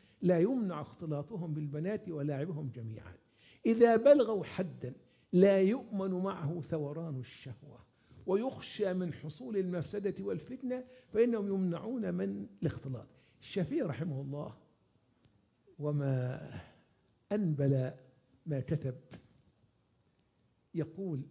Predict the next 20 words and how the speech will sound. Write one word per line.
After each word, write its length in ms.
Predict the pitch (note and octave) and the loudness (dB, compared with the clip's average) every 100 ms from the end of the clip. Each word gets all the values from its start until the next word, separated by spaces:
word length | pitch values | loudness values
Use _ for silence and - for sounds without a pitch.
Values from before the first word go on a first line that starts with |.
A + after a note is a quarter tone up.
| - _ _ _ _ | -16 _ _ _ _
ينقل 320 | F#3 G3+ - C3+ | 0 0 0 -4
عنه 400 | C3+ G#2+ A2+ - - _ _ _ _ _ _ _ _ - | -2 -4 -6 -10 -18 _ _ _ _ _ _ _ _ -2
الإمام 280 | D3 F3 | 0 0
النووي 380 | D#3 C#3+ D#3+ C3+ | 0 0 0 0
رحمه 400 | A#2+ A2 C3+ G#2+ | -4 -8 -8 -8
الله: 260 | A2 A#2+ - - _ _ _ _ _ - | -8 -10 -12 -18 _ _ _ _ _ 6
"نزل 520 | F#3 E3 E3 A#3+ A#3+ | 8 8 8 8 10
الإمام 720 | G#3 - G3+ F#3+ G3+ G3 F3+ | 8 4 -2 0 0 0 -2
الشافعي 880 | - - F3+ D#3 D#3+ D#3+ G3 F#3 E3+ - | -6 -6 -4 -4 -6 -10 -8 -6 -8 -6
أمر 240 | G3 E3+ | -6 -6
الصبي 600 | E3 - D#3+ E3 G3 E3+ | -8 -8 -8 -6 -4 -4
ثلاث 420 | D#3 D3+ D#3 D#3+ C#3 | -2 2 4 2 -2
درجات، 560 | C3 B2+ A#2 A2+ - _ _ _ _ _ _ _ G3 | -6 -6 -8 -10 -14 _ _ _ _ _ _ _ -4
إحداها 680 | B2+ E3+ A#3 A#3 A3+ A3+ - - _ _ _ _ - | -2 2 4 4 2 -4 -8 -20 _ _ _ _ 2
ألا 500 | A#3 A#3+ A#3 G#3+ A#3 | 6 8 8 8 6
يبلغ 460 | C4 A#3 G3+ G3+ G3+ | 6 4 -2 -2 0
أن 80 | |
يحكي 500 | F#3+ G3+ D#3+ - E3+ | 2 0 -2 -4 -2
ما 180 | E3 C#3+ | 0 2
يرى"، 280 | C#3 B2+ - | 2 0 -6